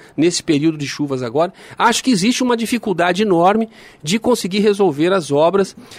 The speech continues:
que é de tratamento de esgoto de um lado e de drenagem de águas pluviais que acontecem juntas.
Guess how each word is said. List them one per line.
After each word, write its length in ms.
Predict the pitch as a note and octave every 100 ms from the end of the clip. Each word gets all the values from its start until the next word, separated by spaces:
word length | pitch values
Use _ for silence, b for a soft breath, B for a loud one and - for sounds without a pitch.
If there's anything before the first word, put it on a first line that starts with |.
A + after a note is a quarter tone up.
| B2+
que 180 | - F3+
é 140 | E3 D3
de 240 | C#3 G#3+
tratamento 640 | A3+ C4+ C#4 G#3 G#3 C4
de 80 | G#3
esgoto 340 | E3+ D3 E3 D3+
de 120 | E3+
um 80 | E3+
lado 420 | F3+ A#3+ A#3+ A3 -
e 200 | A#3 D4
de 140 | C#4+
drenagem 580 | C4 B3 F#3 F#3 G#3+ G#3+
de 100 | G3
águas 280 | F3+ F#3 F3+
pluviais 580 | G3 F3 D#3+ E3+ - - b
que 80 | G3+
acontecem 560 | G3+ G3 G3 G#3 A3+ F#3+
juntas. 560 | E3 G#3 D3 A#2+ -